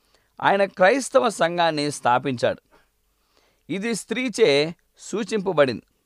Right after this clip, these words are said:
సిలువలో ఆయన మరణం సాతానును ఓడించడానికి క్రైస్తవ సంఘానికి అధికారాన్ని అనుగ్రహించాడు.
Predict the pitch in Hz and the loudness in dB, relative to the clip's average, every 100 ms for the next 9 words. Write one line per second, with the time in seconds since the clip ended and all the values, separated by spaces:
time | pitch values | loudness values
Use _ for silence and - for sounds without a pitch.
0 | _ _ _ _ _ _ - 233 277 262 | _ _ _ _ _ _ -6 0 6 8
1 | 165 139 143 - - 143 160 156 139 147 | 8 6 4 0 -2 0 2 0 4 4
2 | 233 202 143 147 - _ _ - - 147 | 4 4 2 0 -6 _ _ -8 2 2
3 | 196 233 220 202 151 147 151 - 131 175 | 4 4 4 2 0 -2 -4 -4 2 4
4 | 220 185 - 131 120 117 107 98 _ _ | 2 -4 -2 -2 -2 -4 -6 -6 _ _
5 | _ _ _ - 151 233 - 247 226 - | _ _ _ 2 2 2 0 2 2 2
6 | 147 175 190 175 156 143 - 127 160 185 | 0 2 0 0 -4 -4 -2 -4 -4 2
7 | 185 165 135 123 123 - 123 123 123 113 | 4 4 2 -2 -4 -6 -4 -2 -2 -4
8 | 101 | -8